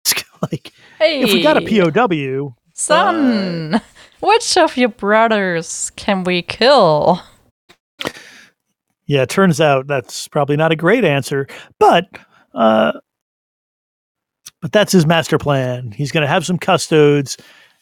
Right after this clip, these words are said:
Speaker 1: and do some warp shenanigans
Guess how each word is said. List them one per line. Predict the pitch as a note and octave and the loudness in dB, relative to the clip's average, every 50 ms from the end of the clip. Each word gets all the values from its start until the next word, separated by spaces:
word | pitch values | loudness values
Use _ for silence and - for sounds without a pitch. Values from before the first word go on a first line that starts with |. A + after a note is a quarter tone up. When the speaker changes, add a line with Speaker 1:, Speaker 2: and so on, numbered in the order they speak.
| _ _ | _ _
Speaker 1:
and | D3+ C#3 C#3 C3 A2 | -4 -2 -2 -4 0
do | - E3+ F3 | 2 2 4
some | D#3+ - - E3 D3+ C#3+ B2+ A2 - _ | 4 2 0 0 -2 -2 -4 -8 -12 _
warp | - D#3+ C#3+ C#3 D3 E3+ F3 D#3+ - | -12 -10 -6 -2 0 2 2 0 0
shenanigans | - - - E3+ D3+ D#3 D#3 D3+ C#3+ C#3 C3+ C#3 C3+ C3 C3 C3 C3 B2+ - - - - | -6 -4 -2 0 0 2 2 2 0 0 0 -2 -4 -4 -6 -6 -8 -8 -8 -10 -12 -14